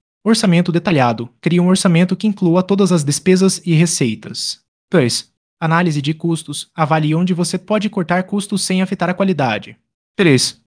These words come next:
Capacitação da equipe. Treine sua equipe para entender a importância da gestão financeira. Quatro. Tecnologia.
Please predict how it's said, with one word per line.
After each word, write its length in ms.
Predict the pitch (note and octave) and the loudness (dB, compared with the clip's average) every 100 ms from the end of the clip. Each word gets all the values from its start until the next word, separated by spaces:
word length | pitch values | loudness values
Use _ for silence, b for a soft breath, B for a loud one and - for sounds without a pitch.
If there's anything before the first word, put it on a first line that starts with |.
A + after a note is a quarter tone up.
| _ | _
Capacitação 640 | - A3 A3 G3+ G3+ - F3+ | -6 -2 -2 -2 -4 -2 0
da 100 | E3+ | -2
equipe. 500 | D#3+ C3 A2+ - _ - | -2 -6 -6 -10 _ -4
Treine 300 | D#3+ F3 F#3 | 0 2 0
sua 140 | F#3 | 0
equipe 240 | F3 F3+ | -2 -2
para 220 | G3 F3+ E3 | -2 0 0
entender 380 | D#3 F3+ E3+ | 0 0 2
a 20 | F3+ | 0
importância 560 | F#3 F#3 F3+ F3+ F#3+ | 0 0 0 0 0
da 120 | F3+ | 0
gestão 380 | E3+ F3+ - G3 | 0 0 0 -2
financeira. 720 | G3+ F#3+ D#3+ - C#3 A2+ G#2 A#2 _ _ - | 0 0 0 0 -2 -4 -8 -14 _ _ -4
Quatro. 340 | D#3 C3 A2+ - _ _ _ | -2 -2 -8 -20 _ _ _
Tecnologia. 800 | - F3+ G#3 G3 F3+ C#3 D3 C3 | -6 -2 0 2 2 2 0 -2